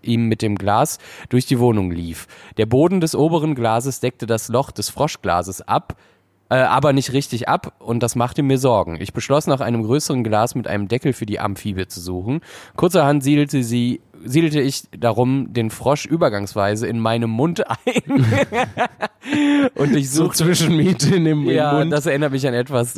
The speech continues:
Speaker 1: wo, da will ich aber auch gleich erst drauf zu sprechen kommen. Übergangsweise in meinem Mund ein und durchsuchte die Wohnung nach einem großen Glas mit Deckel.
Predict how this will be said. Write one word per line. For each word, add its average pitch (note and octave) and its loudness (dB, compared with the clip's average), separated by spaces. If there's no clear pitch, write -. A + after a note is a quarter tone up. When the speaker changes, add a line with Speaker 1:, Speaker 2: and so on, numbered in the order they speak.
Speaker 1:
wo, G#2 -4
da A2 0
will A2+ 2
ich A2 0
aber G#2+ 0
auch G#2+ -4
gleich G#2+ -2
erst A2 -4
drauf G2 -2
zu - -10
sprechen G#2 -6
kommen. A#2+ 0
Übergangsweise D3 2
in B2 0
meinem A#2+ 2
Mund C#3 2
ein A#2+ 2
und A2+ -4
durchsuchte B2 -2
die A2+ -4
Wohnung A#2+ 0
nach A2+ -2
einem A2 -4
großen A2+ -2
Glas G#2 0
mit G2+ -6
Deckel. G#2+ 0